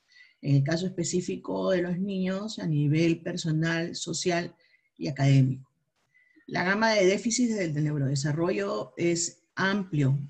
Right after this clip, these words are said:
y varía de limitaciones muy específicas en el aprendizaje o en el control de las funciones ejecutivas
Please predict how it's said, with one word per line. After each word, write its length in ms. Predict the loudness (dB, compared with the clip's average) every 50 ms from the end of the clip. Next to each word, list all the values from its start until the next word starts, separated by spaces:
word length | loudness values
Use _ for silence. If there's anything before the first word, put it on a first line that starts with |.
| -14 _ _
y 140 | -2 2
varía 640 | 2 4 2 2 0 -2 0 0 0 0 0 -2 -6 -10
de 520 | -12 -6 -2 -2 0 0 0 -2 -2 -4 -4
limitaciones 760 | -4 -2 0 0 0 0 -2 -2 -2 -2 -4 -4 -4 -4 -4
muy 220 | -4 -4 -4 -4
específicas 840 | -6 -6 -6 -6 -6 -4 -2 -4 -2 -4 -4 -6 -4 -2 -2 -2 0
en 100 | 0 0
el 120 | 0 -2 -4
aprendizaje 840 | -6 -6 -4 -4 -2 -2 -2 -2 -2 -2 -4 -4 -4 -6 -8 -8 -8 -16 -20 _ _ -20 -20 _ -20 -20 _ _ -4
o 120 | -2 0
en 140 | 0 2 0
el 120 | 0 -2
control 380 | -2 -2 -6 -4 -4 -4 -2 -2
de 100 | -2 -2
las 160 | -2 -4 -4
funciones 560 | -4 -4 -4 -4 -4 -6 -6 -6 -6 -8 -10
ejecutivas 1080 | -12 -10 -10 -10 -10 -8 -10 -12 -10 -10 -10 -6 -4 -2 -2 -2 -2 -4 -8 -10 -14 _